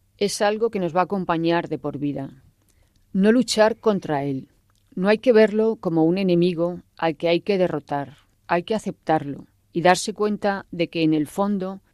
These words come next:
es una lucha contra nosotros mismos. Permitir sentir miedo. No pasa nada. No hay necesidad de demostrar fortaleza.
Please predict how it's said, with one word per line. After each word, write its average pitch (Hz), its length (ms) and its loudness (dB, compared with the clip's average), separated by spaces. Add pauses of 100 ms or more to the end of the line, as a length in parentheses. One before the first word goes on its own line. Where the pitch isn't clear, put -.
es 190 240 -4
una 185 260 0
lucha 202 540 -4
contra 160 360 -2
nosotros 180 500 -6
mismos. 147 640 -8 (960)
Permitir 196 720 2
sentir 208 600 -2
miedo. 170 600 0 (320)
No 196 240 0
pasa 202 380 0
nada. 147 500 -4 (180)
No 180 200 -2
hay 220 100 2
necesidad 202 800 -2
de 185 160 -2
demostrar 170 640 0
fortaleza. 156 920 -2